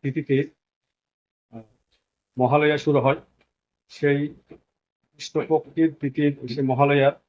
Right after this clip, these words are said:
আহ, ঠিক পনেরো দিন আগে আমাদের পিতৃপক্ষ শুরু হয়।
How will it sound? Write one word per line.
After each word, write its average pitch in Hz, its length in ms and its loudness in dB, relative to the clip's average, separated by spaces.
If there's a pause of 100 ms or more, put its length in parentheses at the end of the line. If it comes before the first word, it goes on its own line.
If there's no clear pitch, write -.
(440)
আহ, 113 320 -2 (1400)
ঠিক 175 240 2 (360)
পনেরো 147 300 2
দিন 156 180 2
আগে 139 260 2
আমাদের 131 300 0
পিতৃপক্ষ - 520 -6
শুরু 139 220 2
হয়। 135 180 2